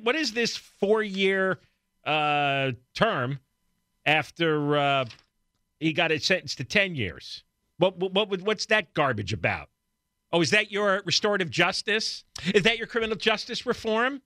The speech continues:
Now you got six people dead. Good work. Who, who is, who is the judge in this case, or the, the parole people, or whoever the hell makes these idiotic, stupid decisions that leads to violent deaths? Who, who are the, who are the state employees, the taxpayer-paid state employees,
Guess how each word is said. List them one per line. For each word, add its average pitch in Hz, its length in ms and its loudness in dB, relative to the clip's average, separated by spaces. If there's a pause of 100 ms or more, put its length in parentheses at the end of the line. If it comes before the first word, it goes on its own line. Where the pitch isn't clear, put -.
(400)
Now 294 120 4
you 294 80 0
got 277 140 2
six - 240 -6
people 311 340 0
dead. 156 240 0
Good 262 180 -2
work. 302 400 0 (1120)
Who, 302 160 0
who 277 240 2
is, 277 160 -2
who 269 120 -2
is 294 120 0
the 269 60 -6
judge 277 300 0
in 233 80 -4
this 165 180 0
case, 98 320 -4
or 175 240 0
the, 185 200 0
the 170 120 -4
parole 254 340 2
people, 139 360 -4
or 120 40 2
whoever 240 180 2
the 240 120 2
hell 233 140 -2
makes 196 300 -2
these 135 240 -4 (300)
idiotic, 185 500 2
stupid 175 420 -2
decisions 131 640 0
that 135 140 0
leads 156 280 -2
to 139 100 -4
violent 139 460 0
deaths? - 460 -2 (420)
Who, 233 100 4
who 233 140 2
are 311 60 0
the, 208 180 0
who 247 120 0
are 330 60 0
the 240 100 2
state - 560 -2
employees, 160 680 -2
the 104 80 -16
taxpayer-paid 175 800 -2
state 165 260 0
employees, 139 560 -2